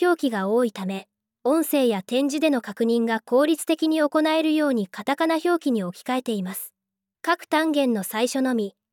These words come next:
カタカナの後にアルファベット表記を括弧内に書いています。電話を使ってみよう。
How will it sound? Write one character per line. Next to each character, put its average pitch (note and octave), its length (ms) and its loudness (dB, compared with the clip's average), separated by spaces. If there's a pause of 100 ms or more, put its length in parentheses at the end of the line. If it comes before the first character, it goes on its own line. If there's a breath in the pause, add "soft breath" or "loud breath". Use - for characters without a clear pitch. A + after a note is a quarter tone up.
カ A#3+ 140 -6
タ D#4 100 2
カ F4 140 2
ナ E4 100 2
の D4 160 2
後 C4+ 180 -2
に G#3 160 0
ア F3+ 100 -6
ル C4 100 4
フ E4+ 80 0
ァ E4+ 40 4
ベ F4 100 2
ッ F4 60 -2
ト F4 120 0
表 F4 280 0
記 B3+ 120 2
を G3 80 -2
括 G3+ 200 -10
弧 E4 140 0
内 E4 180 2
に A3+ 160 -2
書 A#3 60 -6
い A#3+ 100 -2
て A#3+ 100 -6
い G#3 100 -2
ま G3 100 -6
す。 - 220 -12 (1600)
電 C4 240 2
話 E4 140 2
を E4 80 4
使 - 220 -4
っ D4 40 0
て D4 200 -2
み D4 100 0
よ C#4 160 0
う。 G3 120 -12